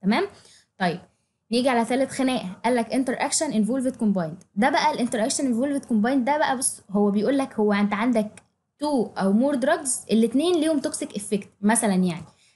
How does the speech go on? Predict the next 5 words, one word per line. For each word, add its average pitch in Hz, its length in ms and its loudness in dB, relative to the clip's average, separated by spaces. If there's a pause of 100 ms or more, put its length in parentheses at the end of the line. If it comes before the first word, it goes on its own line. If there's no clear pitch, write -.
(100)
عندي 262 460 0 (120)
الليفر، 208 480 0 (960)
اديت 247 260 2
مثلًا 285 340 2
دراج، 277 320 0